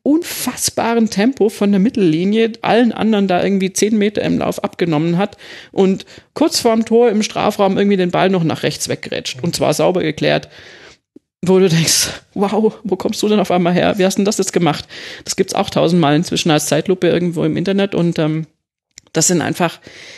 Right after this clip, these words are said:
das sind die Leistungen, die es braucht und du musst halt auch sehen, bei dem Spiel jetzt haben wir auf einmal drei, wie ich finde, sehr, sehr entscheidende Leute auch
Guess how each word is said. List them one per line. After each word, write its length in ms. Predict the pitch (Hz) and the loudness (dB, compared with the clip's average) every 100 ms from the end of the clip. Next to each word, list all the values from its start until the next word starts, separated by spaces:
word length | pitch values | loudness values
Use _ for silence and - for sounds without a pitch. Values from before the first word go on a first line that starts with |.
| - - _ | -20 -20 _
das 160 | 165 160 | -2 2
sind 220 | 196 190 | 2 2
die 80 | 196 | 2
Leistungen, 460 | 170 147 185 214 196 | 2 2 2 0 0
die 100 | 196 | -2
es 140 | - | -4
braucht 720 | - - 135 208 320 - - | -6 -2 2 2 2 -6 -4
und 140 | 180 190 | -2 0
du 60 | |
musst 220 | 185 190 175 | 0 -2 -2
halt 140 | 160 | -2
auch 120 | 151 | -2
sehen, 280 | - 147 202 - | -2 -2 -2 -2
bei 120 | 139 | -4
dem 240 | 147 190 214 | -2 -2 -2
Spiel 340 | - 196 202 | -6 -6 -2
jetzt 360 | 214 214 - - _ _ _ - - - _ - | -2 -4 -10 -14 _ _ _ -20 -20 -20 _ -4
haben 220 | 160 190 | 0 2
wir 180 | 202 - | 4 2
auf 120 | 165 | 0
einmal 320 | - 196 180 | 0 2 2
drei, 420 | 175 - 156 214 196 | 0 -2 2 2 0
wie 100 | 196 | -4
ich 100 | - | -2
finde, 240 | 202 196 | 0 0
sehr, 380 | - 208 226 226 | 2 4 4 4
sehr 160 | 190 170 | 2 0
entscheidende 380 | 185 151 185 | 0 0 0
Leute 440 | 175 156 175 185 - | 2 2 2 0 2
auch 240 | 165 - | 0 -2